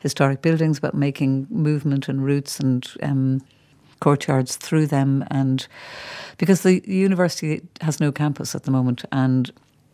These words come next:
it's in a set of adjoining but disconnected buildings. So people are coming down the stairs and out the front door of one building and going back in next door. So we're, a lot of what we're doing is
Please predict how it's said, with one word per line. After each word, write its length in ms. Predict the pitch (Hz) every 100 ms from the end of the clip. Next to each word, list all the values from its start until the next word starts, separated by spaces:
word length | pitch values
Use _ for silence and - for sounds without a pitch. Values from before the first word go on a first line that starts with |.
| _
it's 100 | -
in 120 | 165 151
a 40 |
set 280 | - 147 143
of 140 | 131
adjoining 560 | - 147 156 156 147 139
but 160 | 139 -
disconnected 640 | 147 - 147 139 - 143
buildings. 400 | 147 147 143 139
So 160 | - -
people 340 | - 151 143
are 160 | 139 135
coming 220 | - 139
down 180 | 135 139
the 60 | 131
stairs 400 | - 135 131 131
and 80 | 151
out 100 | 139
the 80 | 139
front 220 | 143 131
door 180 | 143 135
of 100 | 131
one 140 | 139
building 340 | 135 139 139 135
and 120 | 135
going 140 | 135
back 200 | 131 147
in 140 | 147 131
next 240 | 127 -
door. 220 | - 139
So 160 | 127 -
we're, 320 | 139 147 143 139 - - - - - -
a 100 | 175
lot 200 | 175 190
of 80 | -
what 100 | -
we're 60 |
doing 320 | 147 160 143 139
is 280 | 135 -